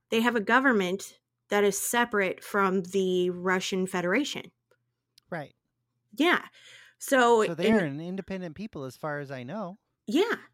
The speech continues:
Speaker 1: they are an independent people. But the, they're, and I had to look them up, like I said before, because I've never heard anything about this tribe of people. Um, and I say tribe because they're, they're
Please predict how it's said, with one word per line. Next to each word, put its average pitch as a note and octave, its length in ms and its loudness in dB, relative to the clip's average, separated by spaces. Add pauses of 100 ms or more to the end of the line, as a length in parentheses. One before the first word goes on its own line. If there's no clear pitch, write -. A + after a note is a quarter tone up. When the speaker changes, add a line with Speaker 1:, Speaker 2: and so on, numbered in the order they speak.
(240)
Speaker 1:
they G3 280 2
are F3+ 280 -2
an A#3+ 220 -4
independent F#3 720 -6
people. - 520 -6
But G#3 320 4
the, G3+ 540 2 (340)
they're, E4 500 4 (360)
and G3+ 260 0 (460)
I G3 80 4
had B3 160 8
to B3 60 4
look A3 180 2
them F#3+ 160 0
up, D#3+ 240 -6 (140)
like F3+ 180 2
I G3+ 60 4
said F3 220 -2
before, D#3 280 -4
because - 220 -12
I've E3+ 100 -4
never E3 200 -6
heard D#3 260 -8
anything F3+ 480 -4 (340)
about D#3 380 -2
this D#3+ 260 -8
tribe D3+ 300 -4
of - 160 -16
people. - 420 -10 (600)
Um, G3 260 2
and G3 120 2
I G3 60 4
say B3+ 260 6
tribe G3 400 6
because F#3 380 0
they're, F#3 440 6 (120)
they're F3+ 480 4